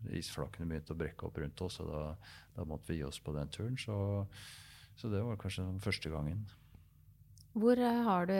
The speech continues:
Speaker 2: vært? Fortell oss rett og slett det.
Speaker 1: Ja, jeg har jo, eh, når det gjelder sånn polområdene, så kan jeg nevne de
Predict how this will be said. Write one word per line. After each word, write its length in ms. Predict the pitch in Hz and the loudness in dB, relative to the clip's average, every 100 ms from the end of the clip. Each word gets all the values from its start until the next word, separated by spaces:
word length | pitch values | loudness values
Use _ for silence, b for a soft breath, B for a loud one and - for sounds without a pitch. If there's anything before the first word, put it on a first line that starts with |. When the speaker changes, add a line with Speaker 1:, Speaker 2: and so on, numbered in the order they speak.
| 190 190 202 185 | 6 6 4 4
Speaker 2:
vært? 340 | 147 - - | 2 -2 -6
Fortell 400 | - 190 165 131 | -6 -2 0 0
oss 160 | 160 - | -2 -2
rett 240 | 139 - | -4 -6
og 60 | - | -4
slett 180 | 147 - | -4 -2
det. 180 | 135 139 - - - - - B B B B B B B B - | -2 -2 -6 -16 -20 -20 -20 B B B B B B B B -4
Speaker 1:
Ja, 380 | 53 69 65 B B B B - | 0 2 0 B B B B -4
jeg 160 | 76 | -2
har 300 | 85 82 71 | 0 0 0
jo, 300 | 76 80 82 80 B | 0 0 0 -2 B
eh, 240 | 104 80 76 B B B - - - - - | -2 -2 -4 B B B -20 -20 -20 -18 -6
når 140 | 92 | -4
det 120 | 82 78 | -2 -4
gjelder 260 | 76 78 80 | -4 -4 -4
sånn 180 | 78 82 | -6 -6
polområdene, 1000 | - 80 69 71 85 85 85 92 117 151 147 | -4 -4 -2 -2 -2 -2 -2 -2 2 2 2
så 220 | - 107 101 98 95 92 90 | 0 0 2 2 0 0 -4
kan 160 | - 95 | -2 -2
jeg 80 | |
nevne 300 | 85 78 80 82 | -2 -2 -4 -4
de 140 | 87 | -4